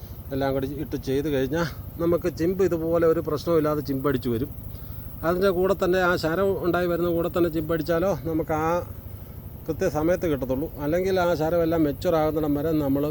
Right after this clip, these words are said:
വെയിറ്റ് ചെയ്യേണ്ടി വരും അടുത്ത ചിമ്പ് അടിക്കാനായിട്ട്. പിന്നെ ഇത്രയും പുതിയ ശരങ്ങൾ ഇങ്ങനെ അടിച്ച് വരുമ്പോഴത്തേക്ക് ഇനി മരുന്നടി നല്ലപോലെ ഒരു ശ്രദ്ധ വേണം. ചൂട് കൂടി വരുന്നതിനനുസരിച്ച് ചൊറിപ്പേൻ്റെ പ്രശ്നം, അതുപോലെ തന്നെ ഊരൻ, അതുപോലെ ഈ ശരം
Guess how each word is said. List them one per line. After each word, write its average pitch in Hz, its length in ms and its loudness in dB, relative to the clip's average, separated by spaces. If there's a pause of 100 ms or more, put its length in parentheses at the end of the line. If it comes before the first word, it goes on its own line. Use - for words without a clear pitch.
വെയിറ്റ് 139 220 -2
ചെയ്യേണ്ടി 131 320 2
വരും 147 180 -2 (220)
അടുത്ത 117 180 -6 (120)
ചിമ്പ് 123 200 -2
അടിക്കാനായിട്ട്. 113 480 -2 (560)
പിന്നെ 170 260 -2
ഇത്രയും 208 340 -2
പുതിയ 190 180 0 (120)
ശരങ്ങൾ 196 360 2
ഇങ്ങനെ 196 220 2
അടിച്ച് 185 240 0
വരുമ്പോഴത്തേക്ക് 185 500 0
ഇനി 180 100 2 (120)
മരുന്നടി 180 360 0 (120)
നല്ലപോലെ 175 340 6
ഒരു 160 140 0
ശ്രദ്ധ 156 260 0
വേണം. 127 220 2 (720)
ചൂട് 156 260 0
കൂടി 160 200 2
വരുന്നതിനനുസരിച്ച് 156 640 0 (100)
ചൊറിപ്പേൻ്റെ 147 500 0
പ്രശ്നം, 156 280 -2 (380)
അതുപോലെ 143 280 0
തന്നെ 147 120 0 (240)
ഊരൻ, 160 260 4 (1080)
അതുപോലെ 175 340 6 (200)
ഈ - 100 0
ശരം 156 260 2